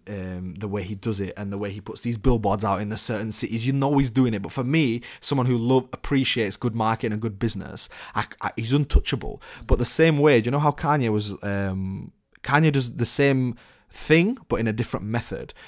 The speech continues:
So Kanye's gonna think, "How am I gonna, how am I, yeah, how am I gonna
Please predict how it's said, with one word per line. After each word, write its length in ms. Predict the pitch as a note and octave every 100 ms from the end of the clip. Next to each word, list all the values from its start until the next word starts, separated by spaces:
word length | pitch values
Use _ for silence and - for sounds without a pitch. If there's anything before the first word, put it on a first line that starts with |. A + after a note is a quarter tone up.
| - - -
So 180 | B2
Kanye's 420 | - C#3 D#3+ D#3+ A#2+
gonna 200 | A2+ G#2
think, 360 | A2 F#2+ -
"How 220 | - C#3+
am 100 | E3+
I 120 | E3 D3
gonna, 240 | C3 A2+ - -
how 180 | - D#3
am 100 | E3
I, 60 |
yeah, 260 | D3 A2+ F2+ - -
how 120 | -
am 120 | E3
I 80 | D#3+
gonna 400 | C#3 C#3 B2+